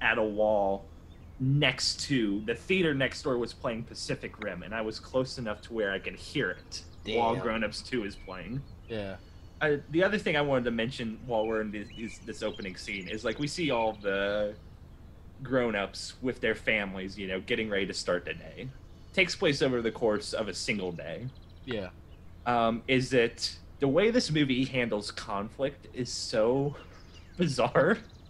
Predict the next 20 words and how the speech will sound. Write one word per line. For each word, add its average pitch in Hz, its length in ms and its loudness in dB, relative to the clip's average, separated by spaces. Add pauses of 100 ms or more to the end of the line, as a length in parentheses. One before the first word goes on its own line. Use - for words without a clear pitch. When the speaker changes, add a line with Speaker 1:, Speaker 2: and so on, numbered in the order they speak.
(680)
Speaker 1:
in 147 180 4
that, 131 380 4 (760)
um, 123 340 4
it's 143 180 4
mentioned 151 520 2 (120)
early 147 340 6
on 120 260 4
in 113 120 2
the 110 60 2
movie 107 400 2
that 101 260 4
Salma 117 420 2
Hayek 110 360 4
wants 104 260 -2
another 98 320 0
kid, 95 520 -2 (200)
but 107 100 6
Adam 104 300 4
Sandler 92 540 -2
doesn't. 90 520 -4